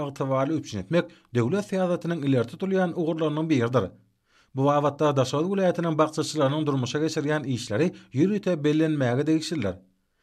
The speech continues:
Häzirki tomus günlerinde olar bagtjy ekin önümleriniň bol hasylyny kemala getirdiler. Bu ugurda welaýatyň ähli etiraplarynyň bagtçaçylary täzeden-täze zähmet üstünliklerini gazanýarlar. Olar mellek ýerlerine hem-de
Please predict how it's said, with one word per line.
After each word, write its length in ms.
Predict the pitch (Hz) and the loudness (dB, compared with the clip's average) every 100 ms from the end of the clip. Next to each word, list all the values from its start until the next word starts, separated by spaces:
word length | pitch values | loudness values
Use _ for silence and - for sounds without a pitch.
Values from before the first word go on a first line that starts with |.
| _ _ | _ _
Häzirki 480 | 135 139 143 139 156 | 2 2 2 -2 -2
tomus 300 | 135 165 - | 0 -2 -2
günlerinde 400 | 190 175 170 165 | -2 2 2 2
olar 420 | 165 107 170 120 - - 120 | 0 2 4 2 -2 -14 -2
bagtjy 400 | 117 - 202 196 | -2 0 -2 -2
ekin 200 | 190 170 | -2 -2
önümleriniň 720 | 170 165 160 151 143 160 131 | 2 2 2 2 2 0 0
bol 140 | 170 | -2
hasylyny 540 | 190 185 160 147 143 156 | -2 -2 -2 -2 -2 -2
kemala 380 | 175 165 117 | 0 2 2
getirdiler. 560 | 123 127 147 151 127 90 - _ _ _ _ - | 0 -2 -2 2 2 0 -8 _ _ _ _ -6
Bu 60 | 139 | -2
ugurda 240 | 127 131 135 | 0 0 2
welaýatyň 560 | 139 135 135 131 139 110 - - | 2 4 4 4 2 -4 -6 -2
ähli 320 | 117 107 190 | -2 0 -4
etiraplarynyň 600 | 196 170 160 156 147 143 | -2 2 2 2 0 2
bagtçaçylary 640 | 139 139 117 - 92 92 131 - - _ | 2 2 -2 -4 -2 2 0 0 -12 _
täzeden-täze 880 | - 113 104 104 170 180 175 165 151 110 | 2 4 4 2 0 2 2 4 4 2
zähmet 380 | 113 110 170 160 | 0 0 -4 -6
üstünliklerini 560 | - 180 175 - 117 | -6 -2 -2 0 -2
gazanýarlar. 540 | 98 107 131 143 139 95 - - _ _ _ _ _ _ _ | 0 -2 2 2 4 2 -2 -20 _ _ _ _ _ _ _
Olar 260 | - 131 147 | -4 0 2
mellek 480 | 139 131 131 160 - | 2 2 2 0 0
ýerlerine 500 | 135 120 98 120 131 87 - | 0 2 -2 0 -2 -2 -8
hem-de 400 | 139 139 151 107 | -4 2 2 2